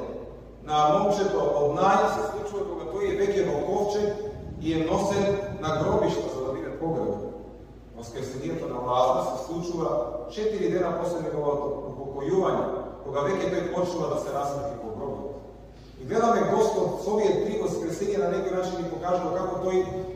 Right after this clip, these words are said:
ја победува смртта во сите тие три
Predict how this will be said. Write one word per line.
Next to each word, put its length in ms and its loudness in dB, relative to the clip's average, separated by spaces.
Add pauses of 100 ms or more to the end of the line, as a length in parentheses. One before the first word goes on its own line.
(480)
ја 200 0
победува 440 6
смртта 440 2
во 240 4
сите 320 2
тие 300 6
три 140 0